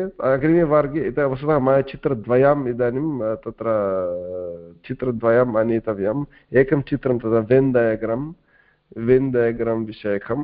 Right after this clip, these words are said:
अस्माकं, अ, अन्यूनातिरिक्तवृत्तित्वं, तत्र Venn diagram द्वारा एतत् कथं प्रतिपद्यते, अपि च अत्र अस्माकं व्याप्य व्यापकः भावः कथम् अवगम्यते,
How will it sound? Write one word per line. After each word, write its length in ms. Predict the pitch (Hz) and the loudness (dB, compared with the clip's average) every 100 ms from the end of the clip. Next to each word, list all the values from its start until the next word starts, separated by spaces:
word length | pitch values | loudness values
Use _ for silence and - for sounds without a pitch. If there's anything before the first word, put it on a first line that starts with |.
| - | -8
अस्माकं, 680 | - - 113 113 110 101 92 | -12 -4 -2 -2 -6 -4 -2
अ, 380 | 92 82 60 | 0 0 0
अन्यूनातिरिक्तवृत्तित्वं, 1300 | 104 117 117 113 110 107 - 104 104 - 101 113 117 139 - _ _ _ | 2 4 4 2 0 -6 -6 -8 -10 -10 -6 -2 0 0 -6 _ _ _
तत्र 200 | - - | -6 0
Venn 340 | 110 120 131 127 | 2 4 4 4
diagram 440 | 120 117 117 113 | 2 2 0 0
द्वारा 340 | 107 110 110 113 | -2 0 0 0
एतत् 320 | 113 104 - | -2 -6 -8
कथं 300 | 110 113 107 | -6 -4 -4
प्रतिपद्यते, 680 | 104 104 98 90 90 - 160 - _ - | -6 -10 -10 -10 -8 -8 -8 -10 _ -2
अपि 200 | 117 135 | 0 2
च 120 | - | 4
अत्र 480 | 160 113 117 - 117 | 6 6 0 -6 -4
अस्माकं 580 | 104 90 - 104 - 104 | -2 -4 -6 -8 -8 -4
व्याप्य 340 | 117 113 120 | -2 -2 -2
व्यापकः 560 | 107 110 113 110 101 101 | -2 -2 -4 -6 -6 -6
भावः 500 | 104 104 98 113 139 | -4 -4 -2 0 -2
कथम् 360 | - - 113 | -4 -2 0
अवगम्यते, 680 | 107 98 98 98 95 - 143 | 0 -2 -4 -8 -10 -4 -4